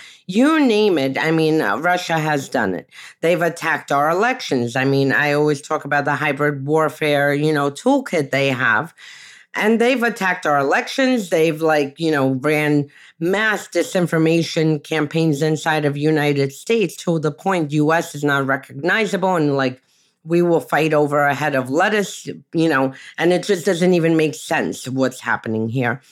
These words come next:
I mean, it makes sense, but, like, when you look from internally, it's like, "My goodness, why is everyone so angry?" He has done all of this, and we have never issued a full response. Uh, you know, when Nav-, Navalny got, uh,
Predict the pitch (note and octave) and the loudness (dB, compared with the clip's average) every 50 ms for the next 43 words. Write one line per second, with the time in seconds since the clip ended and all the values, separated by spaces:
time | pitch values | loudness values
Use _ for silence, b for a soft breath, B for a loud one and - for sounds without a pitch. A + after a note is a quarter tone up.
0 | b b b b b b b - E3+ F3 F3 E3+ E3+ D#3+ D#3+ E3+ F3 F3 D3 - | b b b b b b b -2 0 2 2 4 2 2 2 2 2 0 -2 -4
1 | - - G3+ G3+ F3 D#3+ C#3+ C3+ - D3+ C#3+ C#3+ C#3+ D3 D3+ D3 C#3 - - E2+ | -4 -2 0 0 0 0 0 0 0 0 2 2 2 2 2 0 -2 -4 -10 -14
2 | G#2+ A#2+ C#3+ D3+ D#3 D#3 D3+ D#3+ E3 D#3+ D#3 E3+ E3 E3 - - - D#3 D#3+ D#3 | -8 -2 0 2 4 4 4 4 2 2 2 0 0 -2 -4 -4 0 2 2 4
3 | D3+ D3+ D3 D3 - A3+ A#3+ A#3 G3+ E3+ D#3+ D3+ C#3+ C#3 C#3 - - D3+ C#3 - | 4 4 2 2 0 0 2 2 2 2 2 2 2 0 -2 -2 -2 -4 -2 -2
4 | D#3+ D#3 D#3 D3 E3 F3 E3 C3+ B2+ - - C3+ B2 C#3 D3 C#3+ C3+ C#3 C#3+ C3+ | -2 -2 0 0 0 0 2 0 0 -2 -2 -2 0 0 2 0 0 -2 0 0
5 | C#3 C#3 C#3 C#3 C#3 C3+ - - D3+ C3+ - - C3+ C#3+ B2 - - - - G#2 | 2 2 2 2 0 -2 -2 -2 -2 -2 -2 0 0 0 0 -2 -4 -10 -16 -18
6 | B B B B B B B B B B B B B - B3+ C#4+ D#4 E4+ E4 D#4+ | B B B B B B B B B B B B B 0 2 4 4 2 2 2
7 | F4 E4 D#4 C#4 G3+ - B3 A#3+ A#3+ A#3+ B2+ C3+ A3 A3+ A3+ A#3 A3 G3 A#3 D4+ | 0 0 0 -2 -2 0 0 0 2 2 2 2 2 2 2 0 0 0 2 2
8 | C#4+ G#3+ F#3+ G3 F#3+ - B B B B B - G3+ A3+ A#3 G#3+ B3 C4+ D4 C#4+ | 2 2 2 0 -2 -6 B B B B B 0 2 4 4 4 4 4 2 2
9 | B3 C4+ B3+ A3+ A3 A3 A3 A3 A3 G#3+ G3 G#3 G#3+ A3 - - F#3 F3 - - | 2 2 2 2 2 2 2 2 0 0 0 0 0 0 0 0 -2 -2 -2 -2
10 | - F3 D#3+ D3 G#2+ C3+ - - D3 C3 C3 C#3 C#3+ C3+ C3 - - - G#2 E2 | -2 -2 -2 -2 -2 -6 -4 -2 -2 -2 0 0 -2 -2 -2 -2 -2 0 0 0
11 | - - - - - B B B B B B - - F3 F#3 F3 C#3+ G#3 G#3 G#3 | -2 -4 -10 -16 -18 B B B B B B -6 -4 -2 0 0 0 2 2 2
12 | F#3+ E3+ E3 D#3+ E3 E3+ E3+ E3+ E3+ F3 F3 C3+ B2 C3+ F#3+ F3 E3+ E3 E3 F3+ | 4 2 2 2 2 0 2 2 2 2 0 0 0 0 2 2 2 2 2 2
13 | G3 A3+ B3 B3+ B3+ C4 B3+ G3+ A#3+ A#3+ A#3+ A#3+ A#3 G3+ G#3+ G#3 G#3+ G#3+ G#3+ G#3+ | 2 4 4 4 2 2 2 0 0 0 0 0 0 0 0 0 0 0 0 -2
14 | G3+ | -4